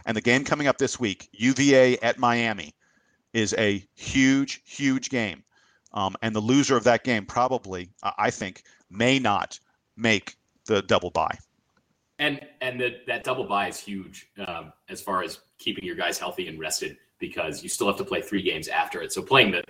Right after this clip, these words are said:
Speaker 2: the four games, and in an A C C where, you know, there's only a couple bad teams, I think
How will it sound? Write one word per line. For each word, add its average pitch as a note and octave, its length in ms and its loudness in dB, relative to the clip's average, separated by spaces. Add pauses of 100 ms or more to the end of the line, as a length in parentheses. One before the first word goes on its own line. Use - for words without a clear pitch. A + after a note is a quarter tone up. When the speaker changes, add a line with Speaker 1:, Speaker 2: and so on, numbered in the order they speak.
Speaker 2:
the E2+ 80 -8
four F#2+ 320 2
games, D#2+ 400 -4 (200)
and G2+ 320 4 (120)
in A#2+ 120 0
an A#2+ 60 2
A C3 120 4
C B2+ 180 -2
C A#2 260 -2
where, F#2+ 460 -2 (240)
you G2+ 80 -2
know, - 20 0
there's F#2+ 160 -2
only D#3 220 2
a G2+ 40 -4
couple B2 340 -2
bad G#2 340 -4
teams, A2+ 320 -10
I G#2 80 -12
think - 300 -4